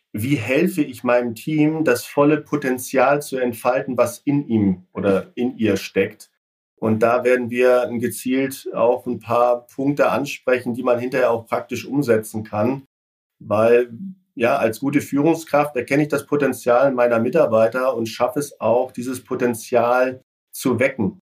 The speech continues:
Wertschätzung ist ein wichtiges Thema und, ähm, das Thema auch Freiräume geben und dieses Potenzial sich auch entfalten lassen können.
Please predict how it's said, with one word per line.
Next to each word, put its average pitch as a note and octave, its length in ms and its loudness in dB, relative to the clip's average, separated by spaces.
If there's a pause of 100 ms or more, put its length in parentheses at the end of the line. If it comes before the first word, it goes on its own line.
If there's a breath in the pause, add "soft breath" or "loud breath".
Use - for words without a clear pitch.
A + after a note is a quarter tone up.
(260)
Wertschätzung D#3 680 0
ist E3 140 -4
ein D3 100 -2
wichtiges D3+ 480 -2
Thema D3+ 640 2
und, C3 520 -2
ähm, A#2+ 240 2
das A2+ 180 -8
Thema C3 320 0
auch - 320 -2
Freiräume B2 800 2
geben B2+ 300 -2
und A2+ 200 -4
dieses B2+ 280 -6
Potenzial A#2+ 580 2
sich A#2+ 160 -4
auch A#2+ 120 0
entfalten B2 560 0
lassen A2+ 360 0
können. E3 500 -2